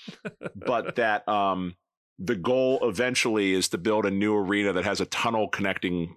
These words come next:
Speaker 2: it to the convention center so that you can use the arena floor as additional space for whatever event that you're looking to host here in Cincinnati. I don't know.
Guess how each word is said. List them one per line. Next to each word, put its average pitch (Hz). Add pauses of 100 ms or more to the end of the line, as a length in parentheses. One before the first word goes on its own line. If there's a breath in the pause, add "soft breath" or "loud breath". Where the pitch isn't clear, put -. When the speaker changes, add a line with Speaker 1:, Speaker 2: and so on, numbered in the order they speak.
Speaker 2:
it 92
to 98
the 87
convention 92
center 85
so 85
that 82
you 98
can 90 (320 loud breath)
use 107
the 107
arena 101
floor 87
as 90
additional 95
space 95
for -
whatever 90
event 90 (400 loud breath)
that 87
you're 90
looking 90
to 85
host 87
here 90
in 78
Cincinnati. 78
I 110
don't 101
know. 80